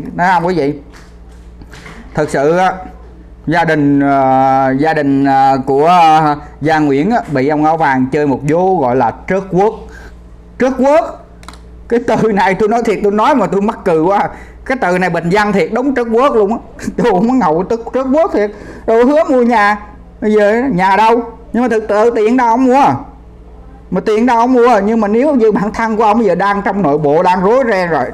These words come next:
ông cũng không cần phải mua. Ông mua làm chi? Đúng không? Ông mua cho làm chi chứ? Mua cho, cho người, cho Kim Ngân này mua làm chi nữa? Bây giờ Kim Ngân, mọi sự thật là mọi người cũng biết rồi. Kim Ngân như thế nào rồi thì mua làm chi nữa? Bây giờ ông cao chạy sao bay rồi.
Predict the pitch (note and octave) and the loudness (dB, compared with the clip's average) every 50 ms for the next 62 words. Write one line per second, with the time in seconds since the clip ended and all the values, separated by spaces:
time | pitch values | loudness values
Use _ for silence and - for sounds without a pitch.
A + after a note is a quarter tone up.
0 | - - - - C#3 E3 F#3+ G3 G3+ G3 G3 F#3+ - C4 B2 D3+ D#3+ F3+ E3+ E3 | -10 -10 -8 -6 -6 -4 -2 -2 -2 -2 -2 -4 -4 -4 -4 -4 -2 -2 0 0
1 | D#3+ D3 - - - - - E3+ A3 A#3+ A#3 A3 F#3+ F3 F3+ G#3+ A#3 B3 C4 B3 | -2 -2 -4 -10 -10 -6 -4 0 0 2 2 2 0 0 -2 -2 0 0 -2 -2
2 | - - - - - - - - - - - G#3+ B3 C#4 C4+ B3 B3 C4 C#4 C4 | -4 -8 -18 -20 -20 -20 -20 -20 -14 -8 -4 0 2 2 4 4 2 2 -2 -4
3 | - - - - - - A3+ B3 B3+ A#3+ A#3+ A3+ A#3 A#3 A3+ G#3 G3+ F#3+ A3+ A#3 | -8 -16 -20 -14 -8 -4 -2 0 2 2 2 2 2 0 -2 -2 -2 -2 0 0
4 | B3 C#4+ C4+ - E4+ G4+ - - - - - - - - - G#3+ G#3+ A#3 A#3+ A#3+ | 0 0 0 -2 -4 -4 -6 -8 -12 -20 -20 -20 -16 -8 -4 -2 0 2 2 0
5 | A3+ G#3+ G#3 G#3 G#3 A3 A3+ A#3 A#3 A3+ G#3+ G3+ G3 G3 G#3+ A3+ A3 A3 A3+ G#3+ | 0 -2 -4 -6 -4 -2 0 0 0 0 2 2 2 2 2 0 0 0 -2 -4
6 | G#3 - A#3 A#3 A#3 A3+ A3 A3 G#3+ G#3+ G3+ G3 G#3 G#3+ G#3+ G3+ F#3 E3+ G#3+ A3 | -4 -2 -2 -2 0 0 0 0 -2 -2 0 0 2 2 0 0 -2 -2 0 0
7 | A3 G3+ G#3 A#3+ A#3+ A3 G3+ F#3 F3 F#3 F#3 G3+ G#3 G#3+ G#3 G3+ G3+ G3 F3+ F3+ | 0 0 0 0 0 0 0 0 0 0 -2 -2 -2 -2 -2 -2 -2 -4 -4 -4
8 | - D3 D3 D#3 F#3+ F3 - F#3 E3+ E3+ E3 D#3+ E3 F#3 F#3 F3 D#3+ F3 F#3+ G#3+ | -2 -4 -4 -4 -4 -6 -4 -4 -4 -2 0 -2 0 0 0 -2 -2 -2 -2 -2
9 | A3+ C4 D4 C#4 G#3 E3+ E3 F3 - - - - - - - A3+ A3 G#3+ G#3+ G#3+ | -2 -4 -2 -2 -2 -2 -2 -2 -6 -12 -20 -20 -14 -6 -2 -2 0 0 0 0
10 | G#3 G3+ G3 F#3+ G3+ G#3 G3+ A#3 A#3 A3+ G3 D#3+ D3+ D3+ E3+ F3 E3+ E3 E3+ F3 | 0 0 0 0 0 0 0 0 0 0 2 2 2 2 2 0 0 0 0 0
11 | F#3 G3 G#3 G#3 G3 E3+ G#3+ G#3+ G#3+ G#3 F#3+ G3 A3+ B3 A3 F#3 F3+ E3 E3 G#3 | 2 2 2 2 2 0 0 0 0 2 2 2 2 0 0 0 0 0 -2 -2
12 | G#3 G#3 G3 F#3+ F#3 F#3 D#3+ C#3+ D3+ - G3 F#3 F#3 F#3+ G3 F#3+ F#3+ F#3 E3 D#3+ | -2 -2 -2 -2 -2 -2 -2 -2 -2 -2 -2 -2 -2 0 0 0 0 0 0 0
13 | E3 | -2